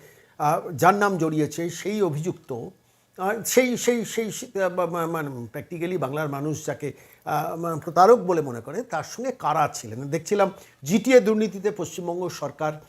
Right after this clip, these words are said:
আহ, যার বিরুদ্ধে এফআইআর করেছেন, আহ, সেই তৃণাঙ্কুর সঙ্গে ছিলেন। আম, আপনারা, আপনারা, আমি দেখছিলাম যে,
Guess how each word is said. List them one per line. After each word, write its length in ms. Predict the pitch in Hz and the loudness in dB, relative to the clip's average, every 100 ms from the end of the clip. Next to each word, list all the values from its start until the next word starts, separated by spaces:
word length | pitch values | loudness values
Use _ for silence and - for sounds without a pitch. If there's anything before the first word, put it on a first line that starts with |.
| _ _ _ | _ _ _
আহ, 260 | - 165 170 | -4 -2 0
যার 260 | 131 190 214 | 8 8 8
বিরুদ্ধে 320 | 233 202 226 | 4 8 8
এফআইআর 420 | - 185 185 170 | 6 0 0 -2
করেছেন, 440 | - 147 - 151 180 - _ - - - | -2 -8 -8 -14 -16 -20 _ -20 -20 -6
আহ, 160 | 160 | -4
সেই 240 | 156 - 208 | 0 2 2
তৃণাঙ্কুর 560 | 208 180 185 190 - - - | 2 2 2 0 -6 -8 -14
সঙ্গে 280 | - 156 160 | -4 -2 -2
ছিলেন। 340 | - 135 160 - _ _ _ | -4 -8 -10 -14 _ _ _
আম, 460 | - 160 170 170 180 | -2 0 0 -4 -2
আপনারা, 500 | 180 202 240 - 214 | 0 0 0 4 4
আপনারা, 580 | 202 208 185 202 214 220 | 4 4 4 0 -2 -4
আমি 140 | 214 | 2
দেখছিলাম 540 | 196 196 240 170 156 156 | 2 2 0 0 -2 -4
যে, 200 | 180 | -4